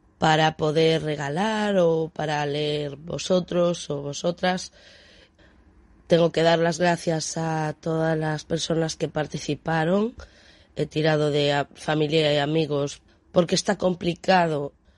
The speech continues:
Hay muchísima gente que falta aquí, eh, entre ellos mi madre, por ejemplo,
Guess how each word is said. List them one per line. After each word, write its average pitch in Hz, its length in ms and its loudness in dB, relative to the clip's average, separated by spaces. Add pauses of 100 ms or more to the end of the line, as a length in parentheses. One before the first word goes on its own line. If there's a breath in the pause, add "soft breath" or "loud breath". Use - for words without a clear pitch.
(160)
Hay 170 160 4
muchísima 165 800 0
gente 160 420 -2
que 147 60 -2
falta 151 380 -4
aquí, 156 400 -6 (720 soft breath)
eh, 139 520 -2
entre 151 340 0
ellos 151 340 0
mi 147 160 -2
madre, 151 320 0
por 147 160 -4
ejemplo, 160 680 -4